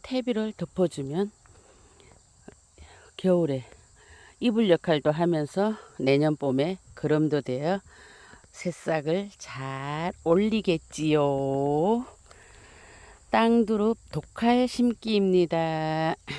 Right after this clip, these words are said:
오늘은 땅두릅 독할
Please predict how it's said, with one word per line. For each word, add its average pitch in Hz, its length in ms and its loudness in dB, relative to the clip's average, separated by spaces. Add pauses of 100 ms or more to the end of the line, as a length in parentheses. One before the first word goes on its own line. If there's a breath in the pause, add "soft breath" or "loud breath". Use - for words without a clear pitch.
(1300 loud breath)
오늘은 180 760 8 (600)
땅두릅 254 760 4 (420)
독할 151 800 0